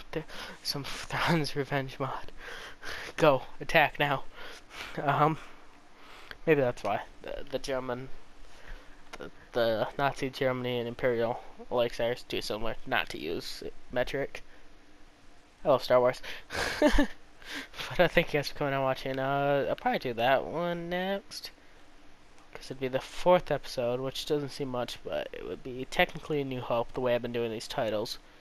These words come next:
<gasps> No! You get to be Clone Wars. You, you get to be episode three. I'm not doing that shit for episode three. What, uh, what, uh?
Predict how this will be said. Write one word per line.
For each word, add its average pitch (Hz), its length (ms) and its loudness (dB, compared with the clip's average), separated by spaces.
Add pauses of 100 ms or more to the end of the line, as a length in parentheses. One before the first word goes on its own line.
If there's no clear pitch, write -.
(300)
<gasps> - 400 -8
No! - 380 2 (920)
You 180 180 6
get 147 180 2
to - 80 -6
be 131 100 0
Clone 139 340 2
Wars. 113 300 0 (480)
You, 147 460 6 (1600)
you 208 140 2
get 151 140 4
to - 60 -4
be 123 120 -2
episode - 320 -4 (120)
three. - 140 -2 (140)
I'm 151 200 4
not 139 180 4
doing 127 180 2
that 120 180 6
shit 117 220 -2
for 117 100 -6
episode - 360 -8
three. 98 260 -2 (840)
What, 151 100 -4
uh, 185 540 2
what, 247 160 8
uh? 415 300 4